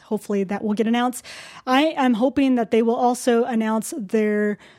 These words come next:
watches, their Android Wear watches that they've been kinda teasing. Um, I don't think this, uh, this rumor had said that the Android Wear watches were gonna be covered, but, um, I hope, I hope it does, because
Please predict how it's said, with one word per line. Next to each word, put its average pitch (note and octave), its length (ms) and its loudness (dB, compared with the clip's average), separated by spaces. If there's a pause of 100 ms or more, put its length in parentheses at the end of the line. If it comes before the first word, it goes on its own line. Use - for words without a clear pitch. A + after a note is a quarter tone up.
(100)
watches, G#3 840 0
their G#3+ 120 0
Android A3+ 440 0
Wear G#3+ 200 0
watches G3+ 520 -2
that G3 140 -6
they've G3+ 140 -2
been G3 160 -4
kinda G3+ 240 -4
teasing. A#3 560 -2
Um, G#3 400 -4
I B3 160 -16
don't D4 220 -2
think D4 180 -4
this, - 320 -2
uh, A3 260 2
this G#3+ 300 -2
rumor A3 680 0
had A3 480 -4
said A3 320 -2
that - 240 -6
the G#3+ 120 -2
Android G#3 300 -2
Wear G3+ 160 -2
watches C#4+ 380 -4
were D4+ 80 -4
gonna D4+ 160 -2
be D4+ 80 -6
covered, D#4 480 -4
but, A3 180 0
um, A3 300 -4 (400)
I A#3 80 4
hope, C#4 280 2
I A#3+ 100 2
hope B3+ 180 2
it A3 80 0
does, F#3+ 260 -8
because G3 420 -4